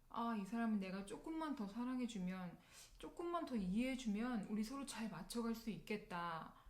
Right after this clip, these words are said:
이렇게 정말 예쁘게 생각을 하는 사람이기 때문에 그 기대 저버리지 마시고 이번에는 꼭 놓치지 않으시길 바랍니다. 고집불통이 나라도 어떡해요.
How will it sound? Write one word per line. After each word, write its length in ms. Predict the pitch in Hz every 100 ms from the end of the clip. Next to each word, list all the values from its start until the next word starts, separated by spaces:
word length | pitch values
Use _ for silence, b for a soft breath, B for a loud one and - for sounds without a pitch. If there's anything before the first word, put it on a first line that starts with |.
| B B
이렇게 680 | 214 247 311 294 240 196 - -
정말 480 | 196 202 202 202
예쁘게 1160 | 190 190 - 277 269 254 - - - 202 196 180
생각을 400 | 180 269 277 254
하는 180 | 269 269
사람이기 520 | 262 285 269 180 180
때문에 680 | 226 208 170 190 233 185 - B B B B B - - -
그 180 | - 247
기대 260 | - 220 208
저버리지 540 | 208 202 202 208 208
마시고 380 | 160 156 - - - - - - - _ -
이번에는 460 | 214 202 190 190 -
꼭 320 | 302 294 - - - -
놓치지 360 | 185 180 - 170
않으시길 420 | 165 180 - 180
바랍니다. 480 | - 160 156 - - - - - - - - - B B B - - - - - - -
고집불통이 680 | 254 254 339 359 339 339 226
나라도 540 | 202 233 240 220 202
어떡해요. 840 | 180 233 247 226 190 185 185 165